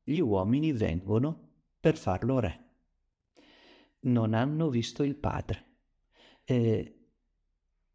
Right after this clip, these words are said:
hanno semplicemente soddisfatto l'esigenza della natura e cercano un re che possa continuare a soddisfare queste esigenze.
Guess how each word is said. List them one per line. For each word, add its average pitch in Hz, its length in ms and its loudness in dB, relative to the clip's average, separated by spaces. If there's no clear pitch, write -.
hanno 170 520 0
semplicemente 123 920 0
soddisfatto 131 1300 -2
l'esigenza 117 800 2
della 95 300 0
natura 127 800 0
e - 200 0
cercano 156 1200 -2
un 175 580 0
re 113 720 0
che 123 160 2
possa - 440 -2
continuare 113 680 0
a 113 40 2
soddisfare 110 800 0
queste 110 400 0
esigenze. 107 920 -2